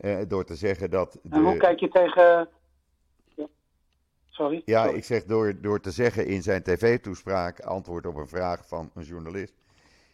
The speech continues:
Speaker 1: dat die, ehm, Israëli die werd neergeschoten, eh, bij die terreuraanslag in, eh, Jeruzalem, die dus nota bene de terroristen
Speaker 2: Ja.
Speaker 1: had neergeschoten. Eh, ja, that's
Speaker 2: Ja.
Speaker 1: life.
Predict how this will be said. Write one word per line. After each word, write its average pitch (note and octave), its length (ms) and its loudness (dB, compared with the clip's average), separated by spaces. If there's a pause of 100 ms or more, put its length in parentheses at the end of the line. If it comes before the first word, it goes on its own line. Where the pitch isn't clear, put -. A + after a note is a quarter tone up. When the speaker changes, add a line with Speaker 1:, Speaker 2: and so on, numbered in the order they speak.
Speaker 1:
dat A2 260 -2
die, G2 380 -4
ehm, F2 120 -2 (220)
Israëli A#2+ 460 2
die G#2 180 -2
werd F#2+ 180 4
neergeschoten, F#2+ 1000 -2
eh, G2 100 -4 (760)
bij F2 120 -2
die D#2+ 80 -8
terreuraanslag F2+ 760 -2
in, D2 420 -8
eh, C#2+ 380 -6
Jeruzalem, F#2+ 560 -6 (680)
die B2+ 260 -2
dus F#2 220 0
nota F#2 320 0
bene D#2 320 0
de D2 140 -6
terroristen D#2+ 580 0
Speaker 2:
Ja. C#3+ 100 6
Speaker 1:
had - 320 -2
neergeschoten. F2 1000 -2 (880)
Eh, A#2+ 840 8
ja, A#2+ 380 2
that's B2 200 6
Speaker 2:
Ja. C3+ 200 6
Speaker 1:
life. - 340 -2